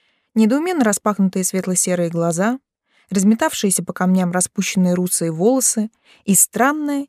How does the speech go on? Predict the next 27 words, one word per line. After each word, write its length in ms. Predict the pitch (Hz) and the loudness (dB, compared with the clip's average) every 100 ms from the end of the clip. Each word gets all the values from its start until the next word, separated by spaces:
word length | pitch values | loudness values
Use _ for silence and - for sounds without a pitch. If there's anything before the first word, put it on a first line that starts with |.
| - | 2
непривычная 760 | 196 185 190 262 339 - 302 | 2 4 0 0 -2 -2 -2
для 160 | 240 180 | 0 2
этого 260 | 190 - | 0 -2
мира 420 | 175 170 208 202 202 | -2 2 2 0 -2
светло-зелёная 960 | - - 208 302 240 180 165 170 175 175 | -4 -2 -2 -2 -2 0 -2 -2 -2 -2
пижама 540 | - 160 165 156 147 151 _ | -4 -6 -4 -4 -8 -12 _
с 100 | - | -12
тремя 320 | - 160 175 | -6 -4 -2
котятами 540 | 254 160 - 160 175 165 | -4 -8 -8 -6 -4 -4
на 120 | 160 | -6
груди. 380 | 160 147 139 - _ _ _ _ _ _ _ _ _ _ - | -8 -10 -12 -18 _ _ _ _ _ _ _ _ _ _ 0
Девушка, 640 | 185 208 165 - 165 170 _ - | 4 4 2 -8 -16 -18 _ 2
не 120 | 185 | 2
успевшая 580 | 175 - 320 - - 254 | 2 -2 -2 0 -2 0
понять, 540 | 233 190 156 143 - _ | 0 0 -2 -8 -18 _
что 260 | - - 180 | -16 -6 -2
её 220 | 175 170 | -2 -2
похитили 600 | - 156 - 294 - 269 | -6 -10 -6 -6 -4 -4
из 260 | - 185 - | -4 -4 -4
собственного 760 | - 269 - - 220 202 190 | 0 0 0 -2 0 2 0
мира, 440 | 180 170 156 147 170 _ _ | 0 -2 -4 -8 -14 _ _
чтобы 300 | - - 170 | -10 -4 -4
преподнести 680 | 170 180 - 151 160 - - | -4 -6 -6 -6 -6 -6 -8
в 120 | 143 | -8
дар 340 | 147 175 285 - _ | -2 0 0 -6 _
своему 520 | - - 156 151 147 170 | -8 -8 -6 -8 -6 -4
господину. 720 | 175 - 160 151 143 135 | -4 -4 -8 -10 -10 -14